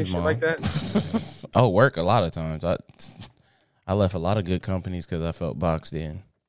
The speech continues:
Speaker 1: Right.
Speaker 2: Fuck them.
Speaker 1: Yeah,
Speaker 2: I'm,
Speaker 1: don't
Speaker 2: I'm
Speaker 1: it,
Speaker 2: on my
Speaker 1: like,
Speaker 2: own
Speaker 1: it's,
Speaker 2: path.
Speaker 1: like, isn't it really fucked up?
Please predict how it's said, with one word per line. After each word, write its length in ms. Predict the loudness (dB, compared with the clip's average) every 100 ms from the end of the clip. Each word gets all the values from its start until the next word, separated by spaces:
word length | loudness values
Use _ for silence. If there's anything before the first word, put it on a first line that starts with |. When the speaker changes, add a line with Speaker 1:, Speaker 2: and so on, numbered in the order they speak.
| _ _ _ _ _ _ _ _ _ _
Speaker 1:
Right. 440 | -4 0 0 0 -6 _ _ _
Speaker 2:
Fuck 240 | 0 0
them. 220 | -2 -6 -8 _ _ _ _ _ _ _ _ _ -16 -2
Speaker 1:
Yeah, 180 | 4 6
Speaker 2:
I'm, 60 | 6
Speaker 1:
don't 160 | 6
Speaker 2:
I'm 60 | 6
Speaker 1:
it, 60 | 6
Speaker 2:
on 80 | 6
my 40 |
Speaker 1:
like, 140 | 6
Speaker 2:
own 60 | 6
Speaker 1:
it's, 140 | 2 0
Speaker 2:
path. 100 | 0
Speaker 1:
like, 200 | 2 2 2
isn't 240 | 4 8
it 40 | 8
really 260 | 10 10 10
fucked 340 | 8 8 10
up? 240 | 10 10